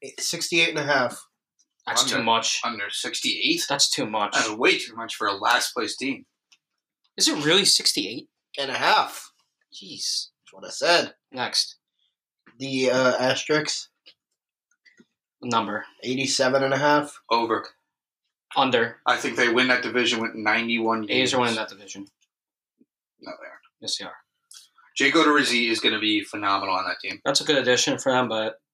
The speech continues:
Speaker 2: I think Springer
Speaker 3: Lance
Speaker 2: loss
Speaker 3: McCullers
Speaker 2: is
Speaker 3: is
Speaker 2: huge.
Speaker 3: gonna have such
Speaker 2: That Springer loss is huge.
Speaker 3: I don't think it's that big,
Speaker 2: He's the
Speaker 3: dude.
Speaker 2: most clutch hitter on that team.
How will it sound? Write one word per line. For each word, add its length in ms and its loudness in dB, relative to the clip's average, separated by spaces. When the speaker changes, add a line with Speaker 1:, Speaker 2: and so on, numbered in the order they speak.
Speaker 2:
I 120 0
think 380 -4
Springer 520 -2
Speaker 3:
Lance 220 0
Speaker 2:
loss 240 4
Speaker 3:
McCullers 220 6
Speaker 2:
is 80 2
Speaker 3:
is 60 0
Speaker 2:
huge. 100 -2
Speaker 3:
gonna 140 2
have 340 0
such 500 0
Speaker 2:
That 140 0
Springer 300 2
loss 260 0
is 100 0
huge. 440 -8
Speaker 3:
I 100 4
don't 160 0
think 180 2
it's 180 -2
that 260 4
big, 120 -4
Speaker 2:
He's 120 6
the 80 4
Speaker 3:
dude. 40 6
Speaker 2:
most 520 2
clutch 380 0
hitter 340 0
on 140 0
that 140 -4
team. 220 -8